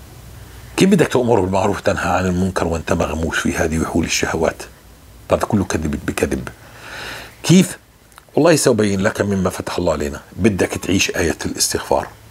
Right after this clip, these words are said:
"بلغوا عني ولو آية". شفت؟ لما بتبلغ آية، "لا تأمرن بالمعروف"، في عندك حقيقة تملكها تبينها للناس. ما هو الاستغفار؟ الاستغفار الذي يرحم الله فيه عباده ويرزقهم ويغير أحوالهم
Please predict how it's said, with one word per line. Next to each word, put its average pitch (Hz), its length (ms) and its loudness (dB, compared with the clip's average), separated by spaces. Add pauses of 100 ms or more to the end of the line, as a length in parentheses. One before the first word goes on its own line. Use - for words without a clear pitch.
(380)
"بلغوا 95 600 4
عني 85 280 -2
ولو 73 380 -4
آية". 73 300 -2 (680)
شفت؟ - 220 2 (540)
لما 85 160 0
بتبلغ 113 580 0
آية، 85 240 -2 (380)
"لا 98 100 0
تأمرن 123 500 4
بالمعروف"، 90 480 0
في 110 140 0
عندك 101 220 0
حقيقة - 480 -2
تملكها 117 500 2 (220)
تبينها 107 540 4
للناس. 95 440 0 (220)
ما 80 120 0
هو - 180 -2
الاستغفار؟ - 600 -4 (460)
الاستغفار 104 480 2
الذي 101 240 4
يرحم 104 280 0
الله 95 200 0
فيه 98 400 2 (340)
عباده 98 520 4
ويرزقهم 98 800 2
ويغير 98 440 2
أحوالهم 240 520 2